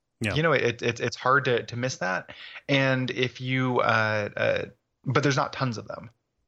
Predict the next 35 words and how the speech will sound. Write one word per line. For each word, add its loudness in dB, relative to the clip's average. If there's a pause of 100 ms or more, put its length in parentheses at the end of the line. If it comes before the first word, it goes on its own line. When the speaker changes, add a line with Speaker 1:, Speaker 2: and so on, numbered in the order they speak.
Speaker 2:
you 0
know, 4
and 2
there's 2
tons -2
of -2
times -2
where 0
you -6
could -2
give 2
away 2
an 0
item 0
you'll 2
need -2
later 4
and 2
the 2
game 0
stops -4
you -10
from -14
doing -8
it. -16
Speaker 1:
Yeah. -10 (280)
Speaker 2:
You 2
know, 4
it's, 0
it's 0
fairly 0
friendly. -8 (180)
Speaker 1:
Right. -6 (580)
Speaker 2:
So. -2 (720)
Speaker 1:
Yeah. 0